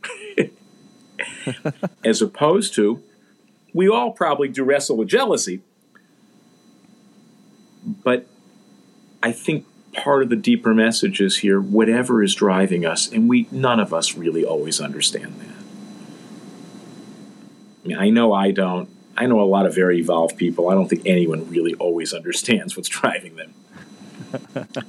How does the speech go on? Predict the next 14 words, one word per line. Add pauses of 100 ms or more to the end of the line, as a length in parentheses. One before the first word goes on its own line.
(300)
But
we
can
all
be
aware
of
the
fact
that
whatever
it
might
be,